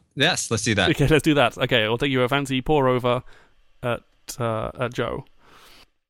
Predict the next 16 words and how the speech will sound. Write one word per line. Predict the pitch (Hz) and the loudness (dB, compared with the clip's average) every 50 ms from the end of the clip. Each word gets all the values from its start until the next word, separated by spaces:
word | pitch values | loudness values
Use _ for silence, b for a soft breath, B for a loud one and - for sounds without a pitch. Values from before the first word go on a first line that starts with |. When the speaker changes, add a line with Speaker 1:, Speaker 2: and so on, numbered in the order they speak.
| _ _ - - | _ _ -6 -4
Speaker 2:
Okay, | 151 120 123 113 107 104 - - - - | -2 0 0 -2 -2 -4 -10 -20 -8 -4
who's | - 127 | -2 0
going | 127 127 120 | 0 0 0
first? | - 113 113 - - - - - - - - - _ _ - | 0 -4 -4 -4 -8 -14 -18 -20 -20 -20 -20 -20 _ _ -4
Speaker 1:
Uh, | - 110 104 101 104 | -2 0 2 2 2
I'll | 120 135 151 | 2 0 2
go | 156 131 | 2 0
first. | - - 101 110 - - - - - 131 | 0 0 -2 0 0 -2 -4 -6 -10 -12
Speaker 2:
Okay, | - - - - - - - | -14 -14 -16 -20 -20 -20 -18
do | - | -12
it. | - - | -12 -6
Speaker 1:
So | - 98 98 101 | -6 -6 -4 -2
I | 107 104 107 110 | 0 2 2 2
have | 110 107 104 101 98 95 | 0 0 0 0 0 -2
listened | 98 101 95 - - 101 98 95 - | -4 -6 -6 -4 -4 -4 -6 -4 -6
to | - - 101 95 95 92 92 92 92 92 - | -6 -4 -2 -2 -2 -2 -2 -2 -4 -6 -8